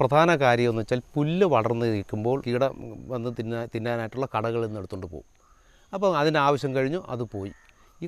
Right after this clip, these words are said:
കളകളെല്ലാം പറിച്ച് പുല്ലെല്ലാം നീക്കം ചെയ്ത് കഴിയുമ്പോൾ ഇതിന് ഭക്ഷണമില്ലാതെ വരുമ്പോഴാണ് നമ്മൾ നട്ടിരിക്കുന്ന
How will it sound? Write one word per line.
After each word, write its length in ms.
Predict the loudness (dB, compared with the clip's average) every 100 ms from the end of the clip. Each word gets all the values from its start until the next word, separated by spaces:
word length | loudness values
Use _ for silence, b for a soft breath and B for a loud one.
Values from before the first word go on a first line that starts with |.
| 0
കളകളെല്ലാം 520 | 4 6 6 4 2 0
പറിച്ച് 240 | -4 -6 -8
പുല്ലെല്ലാം 400 | -4 -2 -2 -2
നീക്കം 200 | -4 -4 -4
ചെയ്ത് 180 | -4 -4
കഴിയുമ്പോൾ 340 | -4 -6 -6 -6
ഇതിന് 160 | -6 -8 -8
ഭക്ഷണമില്ലാതെ 720 | -8 -8 -6 -4 -4 -2 -2 -4
വരുമ്പോഴാണ് 680 | -6 -6 -6 -6 -6 -8 -8 -8
നമ്മൾ 200 | -6 -6 -6
നട്ടിരിക്കുന്ന 360 | -10 -10 -10